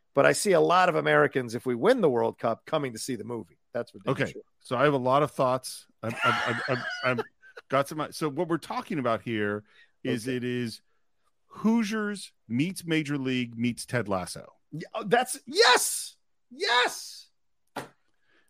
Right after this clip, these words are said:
Speaker 1: With a
Speaker 2: It, it
Speaker 1: Latino in the lead.
Speaker 2: With the
Speaker 1: Yes.
Speaker 2: Latino in the lead. Okay. The, I, here's a thought which I think is completely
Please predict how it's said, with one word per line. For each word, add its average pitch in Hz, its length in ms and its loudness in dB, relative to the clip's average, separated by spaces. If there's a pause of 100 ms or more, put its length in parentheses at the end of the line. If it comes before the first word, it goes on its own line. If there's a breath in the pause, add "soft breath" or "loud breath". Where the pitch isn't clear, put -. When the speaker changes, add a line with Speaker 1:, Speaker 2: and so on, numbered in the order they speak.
Speaker 1:
With 214 140 4
a 311 40 6
Speaker 2:
It, - 40 8
it - 40 4
Speaker 1:
Latino 330 500 4
in 320 80 2
the 330 60 4
lead. 392 440 6 (160)
Speaker 2:
With 156 160 2
the 151 60 4
Speaker 1:
Yes. 143 60 2
Speaker 2:
Latino 185 440 2
in 156 60 2
the 151 80 2
lead. 127 260 0 (300)
Okay. 143 360 0
The, 156 140 -2 (240)
I, 139 180 -8
here's 202 280 0
a 208 60 2
thought 156 320 2
which 135 140 -4
I 117 80 -2
think 139 280 -4
is 113 100 -8
completely 139 960 -4